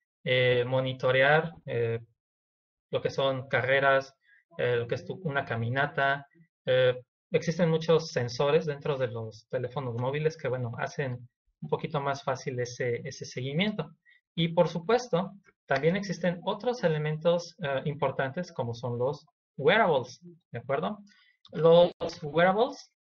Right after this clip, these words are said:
son dispositivos electrónicos que nosotros, eh, pues, llevamos, ¿no? En alguna parte de nuestro cuerpo, además de lo que es un,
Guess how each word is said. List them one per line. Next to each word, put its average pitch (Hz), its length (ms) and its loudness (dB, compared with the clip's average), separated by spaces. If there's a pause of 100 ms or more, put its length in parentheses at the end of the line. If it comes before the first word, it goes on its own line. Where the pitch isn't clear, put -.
(200)
son 190 260 0
dispositivos 185 600 -4
electrónicos 170 680 0
que 135 380 0
nosotros, 156 640 -2
eh, 127 240 0
pues, 120 200 -2
llevamos, 131 380 4
¿no? 151 140 -4
En 131 120 -4
alguna 147 320 -2
parte 139 300 0
de 131 120 -4
nuestro 135 300 -6
cuerpo, 220 340 0
además 139 300 -2
de 160 100 2
lo 160 60 -6
que 151 100 -6
es - 140 -12
un, 143 240 -12